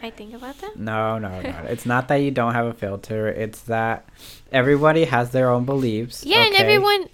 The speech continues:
Speaker 1: I'm saying things as we, as I see them, and as I live them. Like, obviously, I feel like it doesn't affect us 'cause it doesn't affect us.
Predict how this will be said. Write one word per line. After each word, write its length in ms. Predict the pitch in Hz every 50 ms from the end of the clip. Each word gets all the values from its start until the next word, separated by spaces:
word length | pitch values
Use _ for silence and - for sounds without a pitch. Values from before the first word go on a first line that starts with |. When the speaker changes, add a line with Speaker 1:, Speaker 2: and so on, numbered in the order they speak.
| 294 285
Speaker 1:
I'm 240 | 262 294 320 302 -
saying 380 | - - 311 311 339 359 339
things 360 | - 349 330 320 311 302 277 - -
as 340 | 262 277 277 269 254 247
we, 240 | 240 233 262 262 254 240 233 220 240 - -
as 180 | - 240 240 233
I 200 | - 226 254 320
see 300 | 302 - - 269 240 233
them, 260 | 226 220 220 - -
and 140 | 240 247 247 254
as 120 | 254 - -
I 380 | 247 247 254 254 269 262 262 254 247
live 300 | 254 269 320 311 277 -
them. 300 | - 233 226 226 226 240
Like, 160 | 240 - -
obviously, 580 | - 233 233 277 294 294 277 269 - 277 262 247
I 80 | 247
feel 140 | 247 277 269
like 160 | 262 262 -
it 80 | 254 240
doesn't 240 | 269 262 262 262 233
affect 400 | 220 226 - 247 269 285 285 -
us 160 | 233 226 - - - - - - -
'cause 160 | - 285 247 247
it 80 | 233
doesn't 240 | 240 262 247 254 240
affect 300 | 233 - 220 214 - - - -
us. 360 | 240 247 233 220 - -